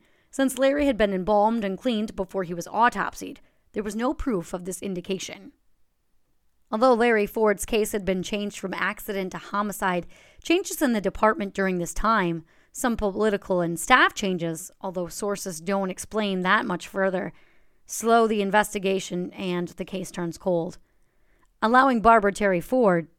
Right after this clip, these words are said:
to eventually meet Russ Stager and to not be held responsible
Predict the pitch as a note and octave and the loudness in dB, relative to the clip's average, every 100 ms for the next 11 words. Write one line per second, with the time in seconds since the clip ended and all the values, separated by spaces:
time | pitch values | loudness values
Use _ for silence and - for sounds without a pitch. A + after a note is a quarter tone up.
0 | - - G#3 G3 C4 C4 G3+ F#3 F3 G3+ | -8 -2 2 2 2 0 0 0 -2 -4
1 | F3 - - G3+ G3 D3+ G3 _ _ _ | -8 -6 0 0 0 -6 -12 _ _ _
2 | _ _ _ - G3+ A3+ G#3+ C4 F#4+ G#3 | _ _ _ -8 -4 -2 2 2 0 0
3 | F3+ F3 F3 E3+ G#3 G#3+ - - - | 0 0 -2 -2 0 0 -4 -16 -18